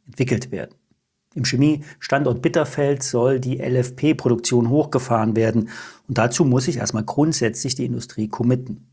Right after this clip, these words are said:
Und das ist auch das Problem. Seit Jahren versucht nämlich Ibutec, die Investment-Story zu spielen. Immer wieder wird von Verhandlungen gesprochen und Batteriedeals konkret angekündigt. Greifbar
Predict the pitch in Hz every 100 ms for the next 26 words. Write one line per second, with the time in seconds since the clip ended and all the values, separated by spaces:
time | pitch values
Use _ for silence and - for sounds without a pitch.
0 | - 117 113 120 107 - - 110 117 120
1 | 98 92 - - - 101 110 139 131 117
2 | 156 147 123 113 107 - 160 151 151 175
3 | 175 - - - - 156 - 131 131 151
4 | - 135 - 127 113 120 - 131 - 143
5 | 139 104 - 185 180 165 139 147 147 131
6 | 135 120 107 95 90 151 160 151 110 -
7 | - 160 185 208 190 - - - 131 131
8 | 107 120 131 117 117 123 - - 123 -
9 | - 156 170 - 143 156 127 - - 135
10 | - _ _ _ _ _ - - 135 160
11 | 175 170